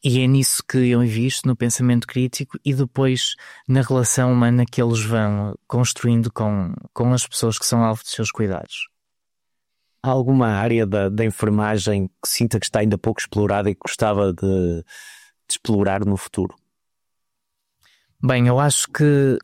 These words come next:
Speaker 1: quando nós estamos tão centrados numa área específica, que é o meu caso, a medicina intensiva, e todo o percurso neste momento,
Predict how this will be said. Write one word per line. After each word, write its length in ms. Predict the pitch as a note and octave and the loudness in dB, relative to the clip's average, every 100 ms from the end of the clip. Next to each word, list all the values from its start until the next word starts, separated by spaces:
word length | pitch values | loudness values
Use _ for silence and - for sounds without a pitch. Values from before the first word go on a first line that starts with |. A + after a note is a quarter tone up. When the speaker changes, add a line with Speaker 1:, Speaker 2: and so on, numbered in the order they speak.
| _ | _
Speaker 1:
quando 200 | - C3+ | 0 2
nós 260 | C#3 C#3 C3+ | 4 2 2
estamos 320 | - C3 B2+ | 2 0 0
tão 200 | - C3+ | 0 0
centrados 600 | - C3+ A#2+ B2+ B2 A#2+ | 2 0 2 0 -2 0
numa 200 | B2 B2 | 2 4
área 680 | A#2+ A#2 A2+ G#2+ F2+ C#2 - | 2 2 2 0 0 0 -2
específica, 720 | - - - C3+ C3+ - A#2 | -6 -8 -2 -2 -2 -2 -2
que 100 | A2 | 0
é 20 | A2+ | 2
o 40 | |
meu 160 | A2+ A2+ | 2 0
caso, 440 | A#2 A2 - A2 | -2 -2 0 0
a 60 | G#2+ | 2
medicina 320 | A2+ - A2+ | 0 2 2
intensiva, 480 | A2 A#2 A2 B2+ C3 | 2 0 0 0 0
e 60 | |
todo 200 | A2 A#2+ | 0 -2
o 60 | A2+ | -2
percurso 480 | - - B2 - A#2+ | -10 -4 -4 0 0
neste 240 | A#2 - | 0 2
momento, 580 | A#2 A2+ A2 - A2 | 2 2 0 -2 -4